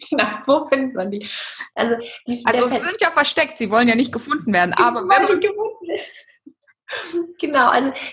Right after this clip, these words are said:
Speaker 1: diese, die, diese ver-, verdeckten Stellen, das sind die, die nicht nach außen für uns gleich ersichtlich werden. Und das sind quasi Stellen, die nicht über diesen klassischen Kanal der Stellenausschreibung irgendwie auf Indeed oder Monster oder so zu finden sind. Aber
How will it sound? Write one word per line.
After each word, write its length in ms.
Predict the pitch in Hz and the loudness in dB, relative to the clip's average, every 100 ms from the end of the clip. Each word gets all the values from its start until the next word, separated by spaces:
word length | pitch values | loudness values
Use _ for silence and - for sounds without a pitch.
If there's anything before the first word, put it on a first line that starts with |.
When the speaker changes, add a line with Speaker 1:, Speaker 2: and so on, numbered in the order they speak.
| - | 0
Speaker 1:
diese, 300 | 262 262 - | 4 4 2
die, 160 | 226 | -4
diese 280 | - 254 240 - - | -2 0 -2 -4 -4
ver-, 180 | 247 220 | -2 -2
verdeckten 720 | - 247 233 302 - - 240 | -2 -2 2 2 0 -4 -2
Stellen, 420 | 233 - 208 247 | 0 0 2 2
das 160 | 262 262 | 0 0
sind 220 | 254 233 | -2 0
die, 140 | 240 269 | 0 0
die 140 | 254 | 2
nicht 320 | 254 262 - | 2 0 -2
nach 280 | 254 247 - | -4 -2 2
außen 340 | 214 262 269 | 2 2 -2
für 120 | 247 - | -4 -4
uns 220 | 226 - | -4 0
gleich 280 | 214 220 - | 0 0 -2
ersichtlich 600 | 214 233 226 233 214 - | -4 -4 -6 -10 -8 -2
werden. 400 | 170 165 175 - | -2 -2 -4 -8
Und 160 | 202 | -10
das 140 | 226 - | -8 -4
sind 280 | 233 226 | -2 -2
quasi 360 | - 226 220 214 | -2 -2 0 -2
Stellen, 500 | 214 214 220 247 233 | -2 2 4 4 2
die 80 | 226 | 2
nicht 240 | 240 240 | 0 -2
über 140 | 247 233 | -4 -4
diesen 280 | 220 220 | -4 -4
klassischen 500 | 214 226 233 233 240 | 0 0 0 -4 -4
Kanal 440 | 226 214 208 208 208 | -2 0 4 4 4
der 100 | 202 | 0
Stellenausschreibung 1120 | - 202 208 208 196 226 - - 202 202 214 | 0 0 0 2 4 2 0 2 2 4 0
irgendwie 400 | 208 185 214 208 | 0 -2 0 2
auf 140 | 190 - - | 2 -2 0
Indeed 460 | 208 190 214 208 | 0 2 2 2
oder 180 | 180 185 | 2 2
Monster 440 | 185 196 208 - 180 | 2 2 2 0 0
oder 160 | 180 | -2
so 80 | 175 | -6
zu 200 | 170 175 | -8 -14
finden 420 | - 180 175 180 | -10 -8 -8 -10
sind. 240 | 175 - | -12 -8
Aber 120 | - | -4